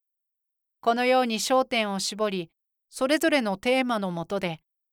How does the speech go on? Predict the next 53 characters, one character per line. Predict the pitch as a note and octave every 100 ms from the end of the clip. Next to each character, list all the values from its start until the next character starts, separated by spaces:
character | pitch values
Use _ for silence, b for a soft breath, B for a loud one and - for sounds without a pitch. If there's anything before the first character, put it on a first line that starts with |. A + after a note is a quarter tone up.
| _
日 | F#3+
本 | E3 G#3+ A#3+
の | B3+
哲 | B3+ B3+ C#4
学 | B3+ A#3+
の | G3 F3+
歩 | E3 F#3+
み | A#3 B3
を | G#3+
見 | A3
て | A3+ B3+
い | G#3
っ | -
た | A3 G3+
方 | A3 A3
が、 | F#3+ E3 - _ _ _ _
日 | F3+
本 | D3+ G3+ B3+
の | C#4
哲 | C#4 B3+ D4
学 | D4 D4
の | G#3+ F3
魅 | E3+
力、 | E3 F3+ F#3+ - _ _ _ _ _ -
面 | G#3 A3
白 | - B3
さ | A#3 A3 F#3+
を | F3 - _ _ _ _
読 | A#3+ -
者 | - E4
の | C#4
皆 | G#3+ G3+ A#3
さ | C4 A3
ん | G3
に | F3 - _ _ _ _ _
よ | G3+
り | G3 A#3
う |
ま | C#4+ D4
く | -
お | F#3+
伝 | - - F#3+ G#3
え |
で | A3+
き | A3 C4
る | C4+
の | B3
で | G#3 F#3
は | E3+
な | F3
い | G#3
か | A3 G#3
と | F#3+ -